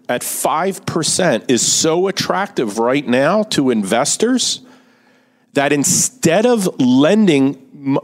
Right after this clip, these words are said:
money to the bank, right, in deposits to get a return,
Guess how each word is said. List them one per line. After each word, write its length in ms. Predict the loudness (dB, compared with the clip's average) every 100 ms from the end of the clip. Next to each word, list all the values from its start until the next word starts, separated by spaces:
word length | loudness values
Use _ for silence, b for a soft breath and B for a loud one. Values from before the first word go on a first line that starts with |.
| -2
money 420 | 0 0 0 -2
to 160 | -4 -4
the 120 | -4
bank, 440 | -2 -2 -4 -4
right, 260 | -4 -4 -2
in 160 | -2 0
deposits 880 | -2 -2 0 2 0 0 -2 -2 -4
to 80 |
get 200 | -2 0
a 80 | 0
return, 800 | -2 -4 -2 -2 0 -2 -4 -8